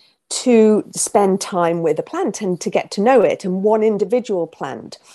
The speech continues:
And so it could be anything from three days up to a year. Um, and so generally I like to do a lunar month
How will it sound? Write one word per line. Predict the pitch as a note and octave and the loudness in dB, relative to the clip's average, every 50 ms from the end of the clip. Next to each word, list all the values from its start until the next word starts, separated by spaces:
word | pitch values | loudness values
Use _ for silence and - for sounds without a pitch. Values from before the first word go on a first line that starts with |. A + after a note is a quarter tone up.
| - - - - - - - - _ | -20 -20 -20 -20 -20 -20 -20 -12 _
And | - G3+ G#3 G3+ G#3+ | 2 4 4 4 2
so | - - - - A#3+ A3 G#3+ G3+ G3 G3+ | 0 -2 2 4 6 6 8 8 8 8
it | G3 - | 6 4
could | - - G#3 F3 | 0 -2 -4 0
be | - G3 F3+ | 2 2 4
anything | F3 F3+ F3+ F3+ F3 - F#3+ F3 E3+ F3 | 4 4 2 0 -2 -2 -4 -4 -4 -4
from | E3+ - F#3+ F3+ F3+ | -4 -4 -4 -4 -4
three | - - G#3+ G3 G3 F#3 F#3 | -4 -4 -4 -2 -2 -2 -2
days | E3+ - F3+ E3+ E3+ E3+ E3+ E3+ E3+ E3+ E3 - | 0 2 2 4 4 4 2 2 0 -2 -2 -4
up | - - C#3+ - | -6 -6 -8 -8
to | - - E3 | -6 -4 -4
a | D#3 | -2
year. | D#3 F3 G#3+ A#3+ F#3 C3+ - A2 A2 - - _ _ _ _ _ _ _ - | 2 2 4 4 2 0 -2 -6 -8 -10 -12 _ _ _ _ _ _ _ -8
Um, | G3+ F3+ E3+ E3 E3 E3+ E3 - | -6 -4 -2 -2 -4 -4 -4 -4
and | F#3 F3+ F3 F3 E3 | -4 -2 -2 -4 -6
so | - - F3+ E3+ | -4 -4 -4 -4
generally | F#3 - - A#3+ - A#3+ A3+ G#3+ G#3 G3 G3 | -2 -2 -2 0 0 2 0 2 2 2 2
I | F#3+ G3 | 2 2
like | G3 F#3+ F#3 - | 0 0 -2 -4
to | - A#3 | -6 -6
do | F#3 G3+ F#3+ | -4 -2 -2
a | F3+ | 0
lunar | F#3 F3+ F#3 F3 E3+ D#3+ | 0 -2 -2 -4 -4 -6
month | D3+ C3 C#3+ E3+ A#3 - - - - | -6 -8 -8 -8 -8 -10 -12 -16 -20